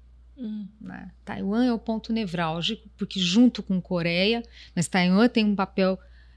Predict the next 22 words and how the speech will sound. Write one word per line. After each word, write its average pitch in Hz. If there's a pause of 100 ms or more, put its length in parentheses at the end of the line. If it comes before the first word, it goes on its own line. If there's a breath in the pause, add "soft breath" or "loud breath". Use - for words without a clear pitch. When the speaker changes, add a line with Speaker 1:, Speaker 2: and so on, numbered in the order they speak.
Speaker 2:
assim, 180
é, -
é, 226
é 226
o 294
produtor 262
de 202
um 233
determinado 226
tipo -
de 220
chip 247
que -
é 233
muito 254
sofisticado 220
e 220
é 240
lá, 226 (1300 loud breath)
cuja, 330
cujo, 277
é, 214